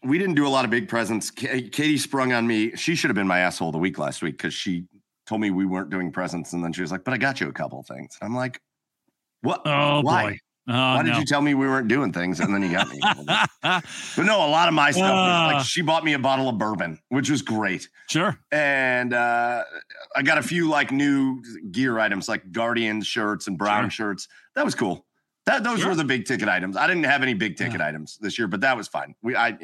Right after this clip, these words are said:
Speaker 1: I get, I don't need big ticket items.
Speaker 2: Did she pull,
Speaker 1: My
Speaker 2: did she, did she pull the old, "What's the, what'd you get me?" Like, was she expecting you to get something? Like
Speaker 1: No, we talked about it. We were like, "We're not gonna do gifts." And I was like,
Speaker 2: Why?
Speaker 1: "Okay, well, if we're gonna agree on that, then we're gonna agree on that." And then she was like, "Well, but I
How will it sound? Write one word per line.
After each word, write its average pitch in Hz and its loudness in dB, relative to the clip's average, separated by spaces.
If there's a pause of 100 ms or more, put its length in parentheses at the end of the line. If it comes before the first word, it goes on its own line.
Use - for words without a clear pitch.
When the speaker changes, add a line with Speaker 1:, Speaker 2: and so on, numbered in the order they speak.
(100)
Speaker 1:
I 110 -6
get, 95 -4 (960)
I 131 -6
don't 131 0
need 98 -2
big 80 -6
ticket 73 -6
items. 76 -6 (300)
Speaker 2:
Did 156 0
she 214 2
pull, 175 0
Speaker 1:
My 170 4
Speaker 2:
did 156 0
she, 151 0 (200)
did 170 0
she 165 0
pull 151 0
the 139 2
old, 131 0
"What's 135 -6
the, 131 -2
what'd 139 -4
you 127 -4
get 127 -4
me?" 143 -4
Like, 107 -8
was 117 -4
she 131 0
expecting 127 -2
you 156 2
to 160 0
get 156 -2
something? 160 -2
Like 110 -2 (100)
Speaker 1:
No, 247 2
we 160 2
talked 165 0
about 101 0
it. 98 -6
We 110 -2
were 117 0
like, 117 0
"We're 117 0
not 127 2
gonna 123 0
do 117 0
gifts." 147 -2 (140)
And 113 0
I 117 4
was 135 2
like, 226 4
Speaker 2:
Why? - 0
Speaker 1:
"Okay, 190 -2
well, 120 0
if 117 -6
we're 143 0
gonna 170 2
agree 226 0
on 143 2
that, 131 2
then 123 0
we're 131 0
gonna 127 0
agree 147 0
on 98 0
that." 82 -4
And 127 -2
then 123 -4
she 123 -8
was 110 -6
like, 101 -2
"Well, 104 -2
but 107 -6
I 95 0